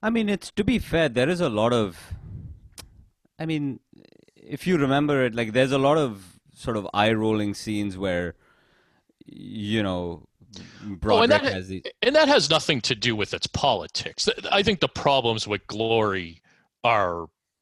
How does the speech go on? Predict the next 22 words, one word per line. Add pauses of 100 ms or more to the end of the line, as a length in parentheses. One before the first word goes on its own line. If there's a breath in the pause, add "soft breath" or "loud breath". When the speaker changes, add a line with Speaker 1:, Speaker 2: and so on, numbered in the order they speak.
(480)
Speaker 2:
just
inherent
to
the
movie. (300)
It's
Speaker 1:
Sure.
Speaker 2:
just,
it's, (180)
it's
kind
of
a
cheesy
movie. (120)
Speaker 1:
Swelling,
swelling
Speaker 2:
<laughs>
Yeah.
Speaker 1:
music. (340 soft breath)
You
know,